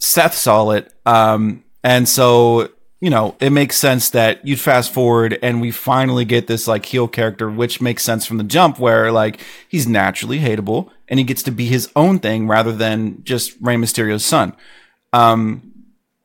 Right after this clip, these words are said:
also in that podcast, Seth was talking about how, uh, Dom is kind of like a sponge, which I thought was cool, just seeing, like, how much he's willing to learn.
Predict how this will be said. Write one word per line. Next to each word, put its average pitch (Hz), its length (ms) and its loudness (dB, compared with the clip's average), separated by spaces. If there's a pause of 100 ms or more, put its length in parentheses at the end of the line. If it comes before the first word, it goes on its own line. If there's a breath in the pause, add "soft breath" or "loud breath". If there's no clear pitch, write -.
(520)
also 143 320 4
in 127 100 4
that 113 180 2
podcast, 110 720 0
Seth 117 280 0
was 110 200 -4
talking 107 260 0
about 104 240 -2
how, 104 280 0
uh, 95 360 -2 (560)
Dom 117 300 4
is 107 140 -6
kind 123 160 0
of 110 60 0
like 110 120 -2
a - 40 -10
sponge, 147 560 0 (240)
which 139 160 -2
I 147 80 4
thought 143 240 2
was 147 160 -4
cool, 151 340 0
just 127 220 -4
seeing, 113 280 -2
like, 107 180 -4
how 120 120 2
much 113 220 0
he's 107 180 -4
willing 113 260 0
to 98 60 -8
learn. 123 380 2